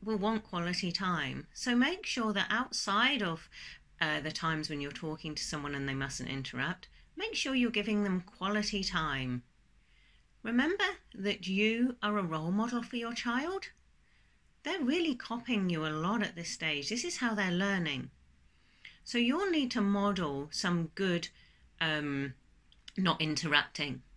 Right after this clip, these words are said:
When your child is talking, you let them talk. And if you do need to stop them, do it in a polite way. One tip you can use when you're, um, not wanting your child to interrupt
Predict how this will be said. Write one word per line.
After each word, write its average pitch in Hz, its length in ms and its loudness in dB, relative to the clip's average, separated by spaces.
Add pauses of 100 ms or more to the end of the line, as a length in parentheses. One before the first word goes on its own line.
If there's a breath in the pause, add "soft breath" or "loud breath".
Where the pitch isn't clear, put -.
When 175 180 2
your 170 140 2
child 151 360 2
is 147 140 -4
talking, 139 600 -6 (360)
you 208 140 -4
let 214 240 2
them 165 200 -2
talk. - 500 -8 (580)
And 156 260 -2 (100)
if 175 160 -4
you 160 80 -2
do 233 220 2
need 170 220 2
to 139 100 -8
stop - 380 -6
them, 131 260 -6 (480 soft breath)
do 427 80 -6
it 359 140 0
in 254 120 2
a 196 60 2
polite 156 540 -2
way. 117 280 -8 (1500 loud breath)
One 370 220 2
tip 311 280 2
you 190 160 -4
can 190 180 -2
use 170 320 0
when 160 160 -4
you're, 151 360 0 (180)
um, 139 440 0
not 139 200 -4
wanting 151 280 -4
your 143 140 -4
child 139 320 -2
to 151 120 -8
interrupt 143 600 -4